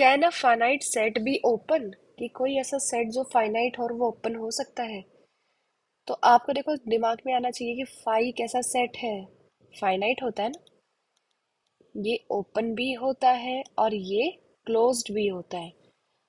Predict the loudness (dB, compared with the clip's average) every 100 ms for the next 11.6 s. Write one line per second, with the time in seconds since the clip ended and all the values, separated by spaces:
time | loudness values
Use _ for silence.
0 | -4 -2 -2 -2 -2 -2 -2 -2 -2 -2
1 | -4 -2 -2 -4 -6 -4 -2 0 0 0
2 | -2 -2 -2 -4 -6 -6 -4 -4 -4 -6
3 | -6 -8 -6 -6 -4 -2 -4 -6 -6 -6
4 | -6 -8 -10 -14 -20 _ _ _ _ -20
5 | -20 _ _ _ _ _ -4 0 0 0
6 | 2 4 4 2 -2 -2 -6 -4 -2 -2
7 | -2 0 2 2 0 -2 0 2 0 -2
8 | -4 -4 -4 -4 -4 -8 -2 0 0 -2
9 | -6 -12 _ _ -8 -6 -6 -6 -12 -12
10 | _ _ _ 0 2 0 0 2 2 0
11 | -2 0 0 0 -4 -10